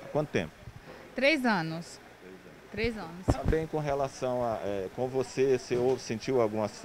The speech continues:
Speaker 1: algum problema, sentiu alguma diferença no tratamento, ou você sentiu algum problema de saúde também depois desse tempo?
Speaker 2: Não, tá tudo normal. Antes que a gente ficava com medo, né? Porque assim,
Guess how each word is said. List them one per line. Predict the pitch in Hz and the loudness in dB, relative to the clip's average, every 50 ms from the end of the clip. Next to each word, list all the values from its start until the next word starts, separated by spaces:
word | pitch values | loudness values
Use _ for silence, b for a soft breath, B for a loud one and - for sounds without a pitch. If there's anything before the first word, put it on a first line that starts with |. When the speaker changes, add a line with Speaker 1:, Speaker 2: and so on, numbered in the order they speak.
| 95 90 | -6 -4
Speaker 1:
algum | 92 92 95 101 | -4 -2 -2 -4
problema, | 98 110 98 87 90 98 107 117 120 120 113 110 104 98 | -2 -2 -2 0 0 0 0 0 0 0 0 0 -2 -4
sentiu | - - 95 - 107 | -8 -10 -6 -4 -4
alguma | 101 101 107 104 | -2 -2 -4 -4
diferença | 101 110 - - 104 95 90 98 107 117 117 113 110 101 - - 98 | -4 -6 -4 -2 0 0 0 0 0 0 -2 -2 -2 -4 -4 -6 -4
no | 104 120 | -4 -4
tratamento, | 123 - 117 110 - - 101 90 92 98 110 117 117 113 107 104 - | -2 0 0 0 0 -2 -4 -4 -2 -2 -2 0 0 -2 -2 -2 -2
ou | 110 | -2
você | 113 120 113 - 117 | -2 -2 -4 -6 -8
sentiu | - - 107 - 117 | -8 -8 -8 -4 -4
algum | 113 107 110 | -4 -4 -4
problema | 104 117 107 107 113 110 | -4 -2 -2 -2 -2 -4
de | 104 107 | -4 -6
saúde | - - 107 95 98 107 113 101 - | -6 -4 -2 0 0 0 -2 -4 -4
também | - 101 95 95 110 117 113 95 | -4 -4 -2 0 -2 -2 0 -2
depois | 95 90 - 98 95 | -2 -2 -2 -2 -2
desse | 95 - - | -2 -4 -6
tempo? | - 117 110 98 - - - - - - - | -8 -8 -6 -6 -6 -8 -10 -14 -18 -14 -8
Speaker 2:
Não, | 196 190 208 220 196 160 - 135 143 - - - - - - - - - | -4 0 2 4 4 2 0 -4 -8 -12 -16 -18 -18 -18 -20 -20 -14 -4
tá | - 190 190 196 214 233 240 220 214 208 202 - - - - - - | 0 2 2 4 4 4 4 4 2 2 0 -4 -8 -16 -20 -6 -2
tudo | 254 285 302 285 339 339 330 330 320 | -2 -2 0 0 0 0 0 0 0
normal. | 320 320 330 359 349 285 220 190 185 185 175 - - - - - | 0 0 0 2 2 2 2 2 2 0 -2 -6 -10 -12 -4 0
Antes | - 277 349 - - | 2 2 2 0 0
que | - 392 | 0 0
a | 339 | 2
gente | 311 330 294 - | 2 0 -2 -4
ficava | - - 302 285 269 277 | -2 2 4 4 4 4
com | 285 - 320 | 0 0 0
medo, | 311 285 247 233 233 226 247 277 381 415 440 | 0 2 4 4 6 6 4 4 4 2 2
né? | 403 339 262 262 302 415 - - - - - B B B B B B B B - - | 2 2 2 2 2 0 -4 -10 -16 -16 -16 B B B B B B B B -6 0
Porque | 262 262 254 - 269 254 | 0 0 2 4 4 6
assim, | 254 269 254 - - 262 247 240 226 220 214 214 | 6 6 4 4 4 4 4 4 2 0 -2 -6